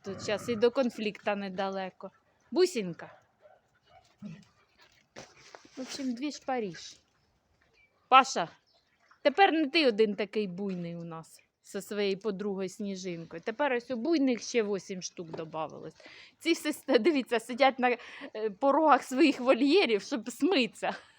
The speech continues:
<laughs> Щоб, якщо що, втекти. Одна Жанна підрикує, ну, не ховається. Ну, а цих я, о, оберігаю, закрила їх, поки всі бігають, бо у нас уже був ексцес, феєчку подрали.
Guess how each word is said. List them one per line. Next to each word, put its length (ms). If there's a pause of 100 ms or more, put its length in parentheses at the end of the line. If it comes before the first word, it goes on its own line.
<laughs> 920
Щоб, 200
якщо 340
що, 160
втекти. 560
Одна 280
Жанна 320
підрикує, 680
ну, 140
не 160
ховається. 680 (380)
Ну, 100
а 100
цих 280
я, 200 (460)
о, 80 (420)
оберігаю, 840
закрила 540
їх, 220
поки 320
всі 240
бігають, 680 (560)
бо 140
у 120
нас 280
уже 220
був 260
ексцес, 540
феєчку 720
подрали. 800